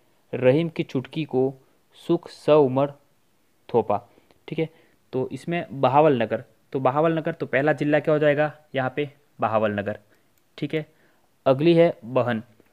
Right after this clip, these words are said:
बहन से हो जाएगा बहालपुर, ठीक है। रहीम, रहीम से हो जाएगा रहीम यार खा।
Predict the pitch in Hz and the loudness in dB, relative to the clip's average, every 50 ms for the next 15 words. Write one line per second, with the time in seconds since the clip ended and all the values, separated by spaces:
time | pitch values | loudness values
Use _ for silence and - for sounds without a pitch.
0 | _ _ _ _ 135 131 143 165 175 - 190 175 175 170 165 180 175 160 139 131 | _ _ _ _ 0 2 2 2 2 0 0 2 2 4 4 4 2 2 2 0
1 | 127 120 127 143 156 170 175 175 - _ _ _ _ _ _ _ 135 123 110 - | 0 2 4 2 2 2 2 -4 -10 _ _ _ _ _ _ _ -6 -6 -6 -6
2 | - _ _ _ _ _ _ _ - - 147 147 151 147 - _ _ _ _ _ | -10 _ _ _ _ _ _ _ -12 -8 -6 -4 -6 -6 -8 _ _ _ _ _
3 | _ _ _ _ _ _ _ _ _ _ - 123 123 123 135 135 123 110 - _ | _ _ _ _ _ _ _ _ _ _ -2 2 4 4 4 4 2 0 -6 _
4 | _ _ _ _ _ _ _ _ _ - 123 131 139 160 170 170 160 175 170 170 | _ _ _ _ _ _ _ _ _ -10 -4 -2 -2 0 -2 0 0 2 2 4
5 | 165 160 160 165 156 139 127 123 139 143 143 139 135 135 147 160 - - _ _ | 4 4 4 4 2 2 0 0 -2 -4 -2 0 0 0 0 0 -4 -10 _ _
6 | _ _ _ _ _ _ _ _ _ _ - - 110 | _ _ _ _ _ _ _ _ _ _ -4 -4 -2